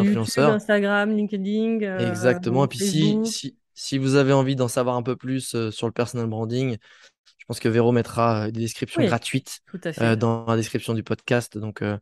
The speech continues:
Speaker 1: Et là,
Speaker 2: notamment un
Speaker 1: tu
Speaker 2: e-book sur les règles d'or du personal branding, des choses très simples. Mais si ça vous tente de comprendre un peu ce que c'est, ou même sur de l'introspection aussi, parce que c'est plus, euh, le thème du podcast, il y a, il y a plein de, il y a plein de sujets que,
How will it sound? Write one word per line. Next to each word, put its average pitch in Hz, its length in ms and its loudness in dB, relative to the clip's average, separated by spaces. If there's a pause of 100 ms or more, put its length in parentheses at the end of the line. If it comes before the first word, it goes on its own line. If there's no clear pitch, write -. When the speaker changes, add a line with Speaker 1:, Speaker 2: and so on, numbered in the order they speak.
(200)
Speaker 1:
Et 180 80 -8
là, 175 80 -2
Speaker 2:
notamment 120 280 4
un 117 40 6
Speaker 1:
tu 110 80 2
Speaker 2:
e-book 113 160 -4
sur - 120 -2
les 107 200 0
règles 110 260 0
d'or 113 320 4
du 107 100 -12
personal 113 340 -6
branding, 113 260 -2
des 113 80 -4
choses 113 160 -8
très - 160 -4
simples. 143 540 -2 (340)
Mais - 80 -8
si - 160 -10
ça 123 140 2
vous 117 100 -4
tente 127 320 0
de 113 100 -2
comprendre 120 420 -2
un 113 60 -2
peu 113 140 -8
ce - 60 -10
que 107 80 -6
c'est, 113 280 -2 (540)
ou 156 140 6
même 147 180 8
sur 143 160 2
de 127 60 2
l'introspection 127 680 2
aussi, 135 220 -2
parce - 120 -8
que - 60 -18
c'est 117 140 -4
plus, - 340 -4
euh, 113 80 4 (260)
le 113 120 0
thème 123 240 2
du 113 100 -4
podcast, 131 480 2
il 104 40 -6
y - 20 -2
a, 98 120 -4
il - 60 -8
y - 60 -6
a - 40 -6
plein 131 200 0
de, 117 120 0
il 107 60 0
y 113 80 2
a 113 60 0
plein 120 160 -2
de - 40 -10
sujets 117 260 -4
que, 113 220 -4